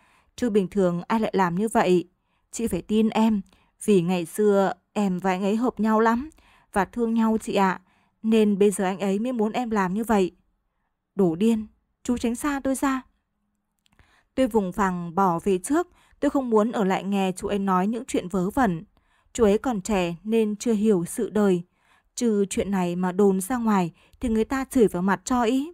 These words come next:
Tôi phóng xe về trước mặt cho ấy, chú ấy tự đi bộ về. Cả ngày, Tuấn càng thể hiện tình cảm với tôi xa mặt. Lấy lương về,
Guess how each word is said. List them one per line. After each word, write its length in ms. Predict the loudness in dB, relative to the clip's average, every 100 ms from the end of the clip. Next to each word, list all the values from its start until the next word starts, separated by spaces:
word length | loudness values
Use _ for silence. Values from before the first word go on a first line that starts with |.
| _ _ _ _ _ _ _
Tôi 100 | 0
phóng 220 | 0 -4
xe 280 | -4 -2 0
về 200 | 0 -2
trước 240 | -2 -6 -4
mặt 180 | -4 -6 -10
cho 120 | -4 -2
ấy, 360 | 0 0 -2 -4
chú 140 | -2
ấy 100 | -2
tự 160 | -2 -4
đi 160 | -2
bộ 240 | 0 0 2
về. 240 | 0 0 -4 _ _ _ _ _ _ _ _ -2
Cả 160 | -2
ngày, 400 | 0 0 0 0 -4 _ 0
Tuấn 300 | 2 0 -4
càng 160 | -6 -4
thể 100 | -2
hiện 220 | -2 -2
tình 180 | -4 -4
cảm 280 | -4 -6 -4
với 320 | -2 -2 -2 -4
tôi 120 | -4
xa 200 | -4 -2
mặt. 240 | 0 0 -4 _ _ _ _
Lấy 160 | 2 2
lương 200 | 2 0
về, 320 | 0 0